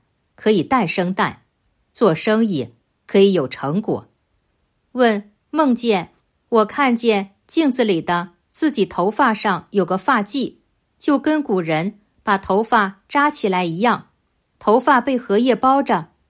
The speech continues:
两边的肩膀上各披着莲花，胸前挂着一朵完整的莲花。然后我低下头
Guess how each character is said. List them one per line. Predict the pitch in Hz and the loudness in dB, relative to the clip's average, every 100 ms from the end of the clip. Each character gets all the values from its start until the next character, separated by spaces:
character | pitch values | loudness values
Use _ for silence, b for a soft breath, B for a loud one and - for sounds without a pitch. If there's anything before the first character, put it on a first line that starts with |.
| _ _ - | _ _ -2
两 | 233 208 | 2 2
边 | 196 277 | 2 0
的 | 240 | -2
肩 | 202 277 277 | -2 -2 0
膀 | 262 170 | 0 -2
上 | 165 220 190 190 _ _ _ | -2 -2 -2 -6 _ _ _
各 | 311 247 | 0 0
披 | - 294 | 0 -2
着 | 262 | -2
莲 | 190 160 185 | -2 -2 -4
花， | - 226 233 _ _ _ _ _ | -2 -2 -2 _ _ _ _ _
胸 | - - 302 302 | -10 -2 -2 0
前 | - 214 | -2 -2
挂 | 233 294 240 | 2 2 2
着 | 214 208 | 0 -2
一 | 208 | -2
朵 | 196 165 156 _ | -2 -4 -4 _
完 | - 190 254 | -2 0 2
整 | 294 214 | 0 -2
的 | 175 | -2
莲 | 160 160 | -2 -4
花。 | 190 214 208 - _ _ _ _ | -2 -2 -2 -8 _ _ _ _
然 | - 214 233 | -2 0 2
后 | - 254 | 2 2
我 | 196 | 2
低 | 269 285 | 0 -2
下 | 285 226 | 0 -2
头 | - 170 185 226 | -2 -2 -2 -6